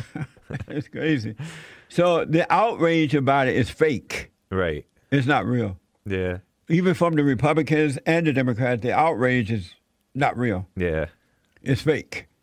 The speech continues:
Speaker 2: That's true.
Speaker 1: So my biblical question is, when the blacks, when the blacks say,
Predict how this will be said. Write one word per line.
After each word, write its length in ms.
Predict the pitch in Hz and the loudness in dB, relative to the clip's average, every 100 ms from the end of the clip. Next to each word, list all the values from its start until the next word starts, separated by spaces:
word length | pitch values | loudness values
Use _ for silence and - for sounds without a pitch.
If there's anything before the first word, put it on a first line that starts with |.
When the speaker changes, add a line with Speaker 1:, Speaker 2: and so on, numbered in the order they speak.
| _ | _
Speaker 2:
That's 200 | 104 101 | -8 -8
true. 300 | - 98 90 - _ _ _ _ - - - _ _ _ | -8 -8 -8 -10 _ _ _ _ -20 -20 -20 _ _ _
Speaker 1:
So 300 | - 190 190 | -4 2 2
my 220 | 147 170 | 2 2
biblical 420 | 156 175 190 - 156 | 2 2 2 0 -2
question 580 | - 156 127 - 135 - | 0 0 0 -4 -4 0
is, 520 | 151 139 135 98 - _ _ _ _ _ _ _ _ | 0 2 0 -4 -12 _ _ _ _ _ _ _ _
when 180 | - 175 | -2 0
the 120 | 156 | 2
blacks, 760 | 135 151 185 165 - - - - _ _ _ | 2 2 2 0 -4 -12 -16 -20 _ _ _
when 160 | 151 151 | 0 0
the 80 | |
blacks 480 | 131 151 165 135 - - _ - | 2 2 2 -2 -10 -18 _ -14
say, 520 | - 151 143 135 | -2 2 2 2